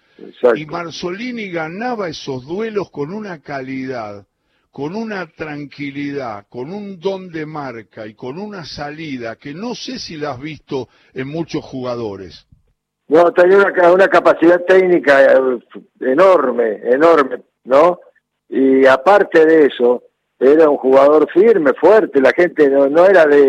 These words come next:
Speaker 1: de esos debiluchos así que jugaba bien, digamos, ¿no? No, era un jugador fuerte, físicamente, físicamente,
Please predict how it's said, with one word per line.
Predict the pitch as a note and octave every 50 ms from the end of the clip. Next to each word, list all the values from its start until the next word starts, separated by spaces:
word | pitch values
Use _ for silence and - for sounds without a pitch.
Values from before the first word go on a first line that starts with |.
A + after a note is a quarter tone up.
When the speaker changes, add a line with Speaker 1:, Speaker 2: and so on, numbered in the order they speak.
| C3 B2+ B2+ C3
Speaker 1:
de | C#3 C#3+
esos | C#3 D3 C#3 A#2+
debiluchos | C3+ C#3+ C#3 C#3+ C#3+ C#3+ D#3+ F3+ F3+ E3+ - - C#3+ C3+
así | - D#3+ D3
que | - C#3
jugaba | - B2 C3 D3 D3 D3 C#3+ C#3 C#3+
bien, | D3 D3 C#3 C3+ B2+ A#2+
digamos, | B2 C3 B2 A2+ A2+ A2 G#2+ G2+ G2 G2+
¿no? | B2 C#3+ E3 F3 - _ _ _ _ _ _ _
No, | - C#3 D#3
era | D#3 D3 D3
un | B2+
jugador | - C3+ C#3 C#3+ C#3+ C#3 -
fuerte, | F3 G#3 A3 G#3 E3 C3+ - C3+ B2 A#2 - - _ _ _ _ _ _ _ _ _
físicamente, | - C3+ C3 - D3+ D3 D3 C#3+ C#3 D3 D#3 D3+ C#3 - D3 C3+ C3 B2+ B2 A#2+ A#2+ A#2 A2+ A2 A2 G#2+ - G#2 G#2+ - - - - _ _ _ _ _ _ _
físicamente, | - C3 - - - A#2+ C3 C3 C#3 D3 C#3+ A#2 - C3+ B2 A#2+ A#2+